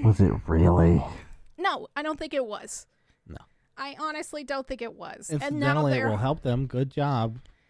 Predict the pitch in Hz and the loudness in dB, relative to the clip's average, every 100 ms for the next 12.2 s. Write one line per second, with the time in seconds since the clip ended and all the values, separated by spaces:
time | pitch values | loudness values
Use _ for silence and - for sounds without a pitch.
0 | _ _ 117 - 127 302 302 - - 311 | _ _ -12 -4 -2 0 2 2 2 0
1 | 135 131 - - 151 143 113 110 - - | 0 0 0 2 4 4 2 -2 -8 -20
2 | - - 240 - - - - - - - | -20 -4 -2 -2 -4 -14 -10 -10 -10 -14
3 | 415 180 165 123 - 170 151 120 110 - | -2 0 0 -2 -2 -2 -2 -2 -8 -10
4 | - 101 80 _ _ _ _ _ _ _ | -4 -4 -4 _ _ _ _ _ _ _
5 | _ _ _ _ - 320 320 349 427 339 | _ _ _ _ -10 -8 -4 -2 0 0
6 | - 294 285 285 247 226 - 277 277 269 | 0 -2 -2 -6 -10 -12 -10 -6 -4 -4
7 | 247 214 - 320 - - 202 208 247 233 | -6 -6 -2 -2 -2 -10 -12 -10 -10 -8
8 | 247 240 226 226 233 311 359 381 330 311 | -6 -6 -6 -8 -10 -8 -6 -8 -6 -6
9 | 277 277 - 269 254 262 247 240 233 262 | -6 -8 -10 -6 -4 -4 -4 -8 -10 -12
10 | - 233 226 214 202 185 - 214 - - | -8 -8 -6 -8 -8 -16 -14 -14 -10 -8
11 | 165 180 165 170 131 - 98 104 - - | -2 -2 -2 -4 -4 -6 -6 -8 -10 -14
12 | - - | -12 -14